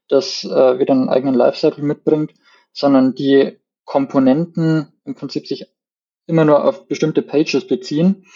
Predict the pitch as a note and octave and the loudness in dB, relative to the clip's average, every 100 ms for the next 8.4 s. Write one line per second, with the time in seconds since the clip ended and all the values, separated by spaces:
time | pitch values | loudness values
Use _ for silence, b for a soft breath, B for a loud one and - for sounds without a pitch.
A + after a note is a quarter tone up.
0 | B B B B - D3 - C#3+ C3+ C#3 | B B B B -4 -4 -2 -2 2 2
1 | - D3+ C#3+ E3+ E3+ D#3+ - - _ - | 0 0 2 4 4 2 -2 -20 _ -2
2 | D3 C#3+ F3+ C3+ - C3+ B2 C#3 - - | 0 0 0 -8 -4 -4 -2 -4 -6 -4
3 | B2+ C#3 C3+ - - C#3 - - B2+ C3 | 0 0 0 -2 -2 -4 -4 -10 -2 2
4 | B2 C3 B2+ - C3 B2+ - _ _ _ | 2 2 0 0 0 0 -6 _ _ _
5 | _ _ C#3 C#3+ A3 D3+ C#3+ C3+ - C3 | _ _ -4 -4 -2 -2 0 0 0 -4
6 | - B2 B2 - A#2+ - B2 A#2 - _ | 0 0 0 0 -2 0 0 0 -4 _
7 | _ _ _ C3 B2 B2 - - - - | _ _ _ -2 -2 -2 -4 -6 -6 -6
8 | B2+ A#2+ A#2+ | 0 2 0